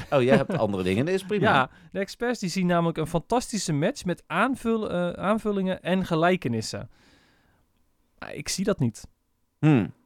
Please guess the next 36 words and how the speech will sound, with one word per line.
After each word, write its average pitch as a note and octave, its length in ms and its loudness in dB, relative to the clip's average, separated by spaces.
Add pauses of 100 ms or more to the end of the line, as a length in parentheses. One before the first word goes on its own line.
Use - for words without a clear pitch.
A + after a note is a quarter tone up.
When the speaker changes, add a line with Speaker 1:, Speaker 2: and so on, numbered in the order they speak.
(340)
Speaker 2:
Ik E3+ 160 -2
zie G3+ 200 -2
niet F#3 240 2
hier D3+ 400 0
de, C#3 320 4
de C#3 80 -4
aanvullingen C#3 640 -2
en B2+ 140 -4
gelijkenissen. B2+ 640 -4
Ik C3 60 -12
bedoel, C#3+ 160 -4
ik D3 60 -14
zie E3+ 140 -6
wel D3+ 140 2
gelijkenissen C#3+ 560 -4
als B2+ 100 -4
in C3 60 -4
ze B2 80 -6
hebben B2+ 180 -2
allebei B2+ 280 0
wat, B2 220 -6 (380)
wat - 200 -14
zwaars D3+ 340 -2
meegemaakt. A#2 640 -8 (200)
En C3 120 -4
ze B2 80 -6
zijn B2+ 160 -2
allebei B2+ 320 0
jong B2 220 -4
van A#2 160 -6
geest. C#3+ 460 -2 (460)
Die F3 160 -4
gelijkenis C3+ 540 -2
zie A#2 200 -6
ik. - 160 -10 (1120)
Maar G#2+ 420 -6